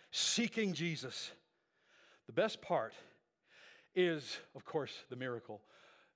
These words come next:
But the next thing that happens is even more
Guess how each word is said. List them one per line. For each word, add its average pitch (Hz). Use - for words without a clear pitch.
But 131
the 147
next 160
thing 143
that 131
happens 117
is -
even 143
more 110